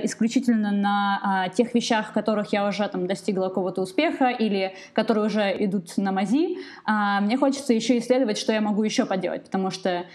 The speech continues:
э, всегда есть какие-то вещи, которые там условно в твоем бакет-листе или которые просто давно хотелось попробовать, на них хочется находить время.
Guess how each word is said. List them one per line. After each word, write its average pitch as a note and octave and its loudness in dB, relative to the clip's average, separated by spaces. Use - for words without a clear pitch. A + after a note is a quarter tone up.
э, F#3+ 0
всегда B3 4
есть B3+ 2
какие-то B3 4
вещи, C#4 2
которые G#3 0
там F#3 0
условно G3+ 0
в - -10
твоем F#3+ 0
бакет-листе G#3 0
или A3+ 0
которые G#3 0
просто A#3 4
давно A3 2
хотелось G3+ 0
попробовать, C#4+ 0
на G#3+ 2
них C4 4
хочется B3 2
находить G#3+ 0
время. F3+ -2